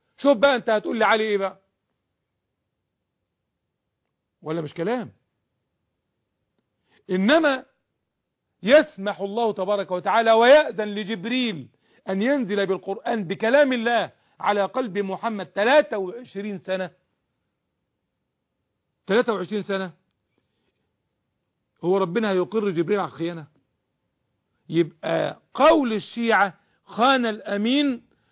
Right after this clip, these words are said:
ليس اتهاما لجبريل فحسب، وإنما هو اتهام لله عز وجل، لله عز وجل،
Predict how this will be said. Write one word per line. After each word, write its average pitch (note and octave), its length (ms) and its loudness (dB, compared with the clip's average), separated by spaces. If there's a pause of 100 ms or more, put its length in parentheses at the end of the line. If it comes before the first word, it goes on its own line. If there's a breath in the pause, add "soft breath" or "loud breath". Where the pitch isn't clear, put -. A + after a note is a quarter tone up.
(200)
ليس A3+ 340 0
اتهاما A3 480 -4
لجبريل F#3+ 520 -2
فحسب، G3 800 -2 (720)
وإنما G#3+ 380 -2
هو A3 160 4
اتهام G#3+ 680 0 (220)
لله F#3+ 440 -4
عز D#3+ 220 -6
وجل، C3+ 360 -10 (1200)
لله F3+ 380 -2
عز F3+ 200 -4
وجل، F#3+ 360 -4